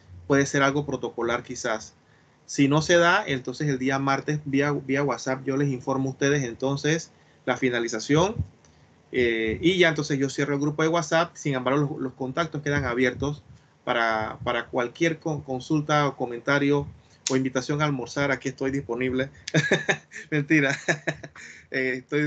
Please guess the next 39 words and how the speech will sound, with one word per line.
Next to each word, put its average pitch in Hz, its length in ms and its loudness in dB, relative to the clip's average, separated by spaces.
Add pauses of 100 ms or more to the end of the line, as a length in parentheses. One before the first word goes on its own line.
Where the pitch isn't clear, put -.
estamos 147 360 -2
disponibles, 143 420 -2
pues, 131 140 -6
para, 113 420 -6
para 120 240 0
cualquier 123 320 -4
consulta. 135 600 -4
Con 120 120 -12
mucho 127 240 -6
gusto, 135 340 -4
por 123 140 -6
favor, 123 320 0
le 131 120 2
hace, 123 360 -2
le 113 240 -6
hacen 143 200 -4
llegar, 123 420 2 (500)
eh, 117 420 -4
mis 123 140 -8
saludos 123 320 0
al 139 140 0
ingeniero 120 300 -4
Roberti, 123 520 -2 (240)
eh, 113 300 -8
que 110 220 -8
no, 120 200 -10
no 120 140 -10
pudo 127 140 -2
estar 123 200 -6
presente. 139 400 -4
Sé 147 180 -6
que 127 140 0
va 120 140 -4
a - 20 -8
estar 123 240 -2
en 127 60 -2
la 113 80 -2
Mesa 113 240 -8
Nacional 113 420 -8